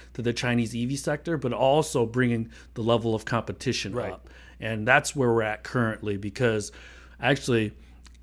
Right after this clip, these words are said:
Speaker 1: if you look at the U S and European markets, I would say Tesla is aggressively playing offense. But in the Chinese market, they're playing a little bit more defense with the price cuts.
Speaker 2: Well, that, that's, so a couple of things there. One is, it,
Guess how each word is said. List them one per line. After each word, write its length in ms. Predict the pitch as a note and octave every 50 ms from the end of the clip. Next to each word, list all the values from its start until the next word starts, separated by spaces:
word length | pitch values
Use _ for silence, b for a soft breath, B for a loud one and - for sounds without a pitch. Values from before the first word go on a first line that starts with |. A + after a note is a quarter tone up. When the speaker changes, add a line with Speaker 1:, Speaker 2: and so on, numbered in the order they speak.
| - -
Speaker 1:
if 140 | - B2 A2+
you 100 | A#2+ B2
look 160 | B2+ C#3 C3+
at 100 | D3+ B2+
the 80 | - A#2+
U 160 | A#2+ B2+ B2
S 220 | C3 C3+ C3 - -
and 100 | A2 G#2+
European 540 | A2+ B2 A#2 A#2 A#2 - G3+ A3 A3+ E3+
markets, 480 | B2+ A#2 A2 G#2+ G2+ - C3 A2+ G#2 -
I 160 | - A2+ B2 D#3
would 220 | E3 D3 B2+ -
say 160 | - A#2+ G#2+
Tesla 400 | - - B2 B2+ A#2+ - - A#2
is 140 | A2 G2+ A2
aggressively 600 | G#2+ F#2+ - B2 A#2 A#2 - - A2 G#2 G#2+ G#2+
playing 340 | G2+ - - G#2+ G2 G2 G2
offense. 600 | G#2 G2+ G2+ - - - - - - - - - b b b b b b
But 100 | G#2 G#2+
in 160 | A#2 A#2 A2+
the 100 | A2+ A2
Chinese 540 | G#2 - - A#2+ A#2 A#2+ C#3+ D#3 D#3 D3 C3
market, 480 | A#2+ A2+ A2 G#2 F#2+ - G#2+ G2+ G2+ B B B B B B B
they're 100 | - A2+
playing 380 | G#2 - - C3 B2+ B2 A#2+ A2+
a 60 | A2+
little 200 | A2+ A#2 A#2+ A#2
bit 200 | G#2 B2+ A#2+ A2
more 180 | A2+ A2 G#2+ G2
defense 560 | F#2 - C3+ C3+ C#3 - B2 G#2 G2+ - -
with 100 | G2+ -
the 60 | G#2+
price 320 | G2 - B2 A2+ G#2+ G2+ -
cuts. 520 | - - G2+ F2+ - - - - - - -
Speaker 2:
Well, 80 | F#3
that, 100 | F#3+ A3
that's, 320 | G#3+ A#3 B3 B3+ - - -
so 200 | - G#3+ G3+ F#3
a 20 |
couple 240 | - C4+ C4+ C4+ B3+
of 60 | G#3
things 140 | A3+ G3 E3
there. 120 | F3+ D#3+
One 300 | D3+ D3 F#3 G#3+ C4 A#3
is, 240 | G#3 F3+ D#3+ C#3+ -
it, 160 | - D3+ D3